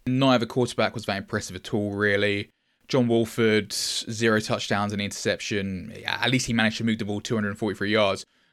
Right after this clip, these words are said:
whereas Chris Streveler could only muster up a hundred and five yards, one touchdown, one interception.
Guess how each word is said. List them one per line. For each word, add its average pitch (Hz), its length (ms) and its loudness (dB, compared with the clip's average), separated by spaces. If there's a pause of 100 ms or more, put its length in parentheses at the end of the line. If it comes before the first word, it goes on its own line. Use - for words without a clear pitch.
whereas 107 400 2
Chris - 260 -4
Streveler 110 580 0 (440)
could 120 80 0
only 113 160 4
muster 110 420 2
up 101 80 -2
a 107 60 -2
hundred 107 280 -2
and 98 120 -8
five 101 260 2
yards, 101 680 0
one 104 200 -2
touchdown, 98 440 -6
one 98 140 -4
interception. 95 640 -6